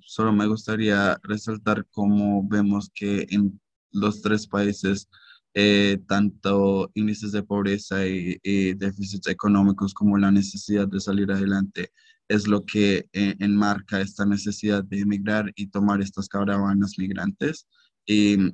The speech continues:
es algo que me parece importante resaltar como punto en común que encontramos en los tres países. ¿Cuáles son los mayores retos del fenómeno migratorio de la niñez, adolescencia y juventud en su país?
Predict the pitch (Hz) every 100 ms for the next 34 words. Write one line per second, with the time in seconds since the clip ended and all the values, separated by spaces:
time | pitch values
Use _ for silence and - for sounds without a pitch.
0 | 95 95 104 107 98 101 101 98 101 104
1 | 101 98 98 101 98 98 101 98 104 104
2 | 139 143 110 104 - 107 104 101 98 101
3 | 101 101 98 98 98 95 92 98 98 92
4 | 95 - 90 - 80 80 - - - _
5 | _ - - - 120 123 127 131 131 135
6 | 127 110 107 107 107 - 123 120 110 -
7 | 107 104 107 104 101 101 101 - 107 127
8 | 135 107 101 104 101 101 113 - 101 98
9 | 98 101 98 101 101 - 98 98 101 98
10 | - 98 98 92 90 87 92